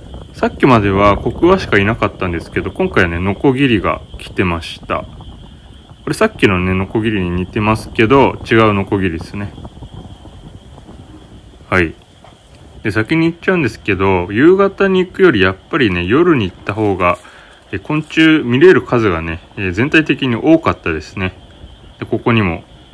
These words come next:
クワガタいますね。オスです。多分先ほどの個体ですね、この子は。はい。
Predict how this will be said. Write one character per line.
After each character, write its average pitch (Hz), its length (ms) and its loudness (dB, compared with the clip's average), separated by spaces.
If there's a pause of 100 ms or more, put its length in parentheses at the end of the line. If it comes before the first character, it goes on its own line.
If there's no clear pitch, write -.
(120)
ク - 60 -4
ワ 117 80 0
ガ 107 120 0
タ 101 140 0
い 101 60 0
ま 95 160 0
す - 160 -14
ね。 85 140 -10 (1080)
オ 110 120 0
ス - 180 0
で 90 140 0
す。 - 420 -18
多 - 100 -4
分 104 80 0
先 135 300 0
ほ 175 140 2
ど 170 100 4
の 160 300 0 (380)
個 - 120 -12
体 143 160 4
で 139 80 2
す - 160 -6
ね、 90 160 -4
こ 92 140 -8
の 87 100 -6
子 87 160 -14
は。 - 300 -16 (500)
は 92 140 -6
い。 - 80 -10